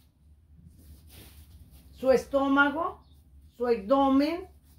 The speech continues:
después de que se hizo ese tummy tuck, ¿verdad? Y de esta manera vamos a moldearle, a marcarle, a definirle más esa cintura. Y sobre todo, lo más bonito es de que su estómago no le va a quedar así jalado,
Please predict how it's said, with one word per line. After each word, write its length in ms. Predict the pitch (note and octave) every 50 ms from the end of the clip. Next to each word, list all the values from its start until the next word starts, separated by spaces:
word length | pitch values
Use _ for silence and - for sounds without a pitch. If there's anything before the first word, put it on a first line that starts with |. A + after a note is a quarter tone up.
| _
después 420 | G3 A3+ A3 - - - C4 D#4 D#4
de 140 | C#4+ C#4+
que 100 | - C4
se 120 | - B3 B3+
hizo 360 | A3+ - C#4 C4+ C4+ C4 -
ese 340 | - A#3 A#3 A#3 - B3+ A#3
tummy 340 | - - A#3+ A3+ A3 A3+ G#3
tuck, 240 | - - G3 - - - _ _ _ _ _ _ _ _ _ - _ _ - _ - - - _ _ _ _ _ _ _ _ _ _ _ _ _ - _ _ _ _ - _ _ _ -
¿verdad? 460 | F#3 G#3 G3 F3+ G#3 A3+ C#4 D4 - _ _ _ - - _ _ _ _ _ - - - _ _ _ - - - - - _ - _ - - - - - - - - - -
Y 100 | A3+ A#3
de 100 | B3 C4+
esta 200 | C4 C4 E4 D#4+
manera 580 | D#4+ D#4 D4+ D4+ D4 C#4+ C4+ C#4 D4 D#4 - - - _ _ - - _ -
vamos 440 | G3+ G3 B3+ B3+ B3+ B3+ C4 C#4 C4+
a 80 | C4 A#3+
moldearle, 800 | A3 G#3+ A3 G#3 G3+ - B3 C4 C4 B3+ C4 C4 C4 C#4+ E4
a 80 | F4+ D#4+
marcarle, 580 | C4+ B3 A3+ G#3 - - B3 B3+ A#3 B3+ C4+ C4+
a 80 | B3
definirle 560 | A3 A3 G#3+ A3+ A#3 A#3 A#3 B3 A3 B3+ C4
más 300 | B3 A#3+ B3 B3 B3 - -
esa 240 | A#3 A#3 A#3 A#3+ A#3
cintura. 720 | - A#3 A3+ G#3 G3+ - G#3+ A3 A3 G#3 F#3+ D3+ - - -
Y 80 | - E3+
sobre 300 | - A#3 G3+ F#3+ A3 G#3+
todo, 300 | - B3 B3 B3 C4+ B3
lo 100 | A#3+ A3
más 260 | G#3 G#3 A3+ C4 A#3
bonito 340 | C4+ C#4+ B3+ B3 - - C4+
es 80 | C4
de 80 | C4+ -
que 160 | - A3+ -
su 140 | - A3 G#3
estómago 540 | - - - - A#3+ A3+ A#3 A#3+ A#3 A3+ A#3+
no 120 | A3+ A3
le 100 | A3 A#3
va 100 | A3+ A3
a 60 | A3
quedar 220 | - A#3 A3 G#3+ G#3+
así 200 | G3+ - A#3+ A3
jalado, 540 | - - F#3 F#3+ G#3+ A3 A#3+ A#3+ A3+ -